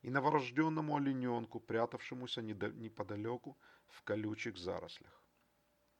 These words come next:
Самка слышала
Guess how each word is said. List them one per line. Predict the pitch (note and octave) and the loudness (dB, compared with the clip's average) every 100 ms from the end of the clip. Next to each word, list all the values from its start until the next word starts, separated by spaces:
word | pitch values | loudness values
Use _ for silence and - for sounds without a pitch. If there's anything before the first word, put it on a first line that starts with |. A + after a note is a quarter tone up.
| _ _ _ _ _ _ _ _ _ _ _ _ | _ _ _ _ _ _ _ _ _ _ _ _
Самка | - - D#3 E3 D#3+ | -2 8 10 10 6
слышала | - C#3+ C#3 - D3 D3+ | 6 6 4 4 4 2